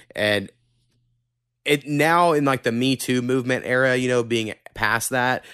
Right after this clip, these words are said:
there are some things where it's like, "Oh, yeah, they're objectifying women a whole bunch in this."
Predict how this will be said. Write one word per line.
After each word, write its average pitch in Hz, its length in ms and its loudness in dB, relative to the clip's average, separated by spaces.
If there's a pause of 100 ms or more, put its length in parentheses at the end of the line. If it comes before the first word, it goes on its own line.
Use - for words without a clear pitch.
(140)
there 131 160 2
are 135 160 4
some 127 180 -4
things 120 260 -2
where 120 60 -2
it's 113 100 -4
like, 110 160 -6
"Oh, 117 260 2
yeah, 110 240 0
they're 123 160 0
objectifying 104 680 -4
women 107 280 0
a 92 120 -2
whole 104 240 0
bunch 131 320 0
in 101 140 -4
this." 98 320 -6